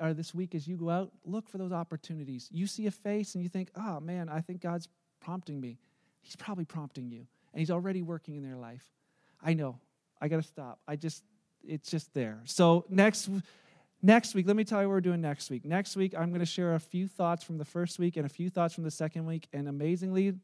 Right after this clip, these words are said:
one plus one equals a half. It will be much shorter than these, these ones, but next week, just, I encourage you, bring somebody.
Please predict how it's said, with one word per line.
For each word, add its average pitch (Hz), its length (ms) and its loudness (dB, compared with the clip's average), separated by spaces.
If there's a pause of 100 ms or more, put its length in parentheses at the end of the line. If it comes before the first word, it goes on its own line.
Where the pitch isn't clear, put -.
one 170 280 2
plus 180 280 2
one 170 220 0
equals 156 340 -2
a 147 60 4
half. 127 320 0 (340)
It 160 120 4
will 160 120 6
be 160 160 8
much 170 220 6
shorter 170 500 8 (220)
than 151 160 8
these, 156 380 4
these 160 280 2
ones, 170 240 2
but 156 220 0 (280)
next 170 320 -6
week, 165 280 -2
just, - 400 -6
I 165 120 -2
encourage 170 460 -2
you, 151 80 2
bring 165 240 0
somebody. 151 540 -4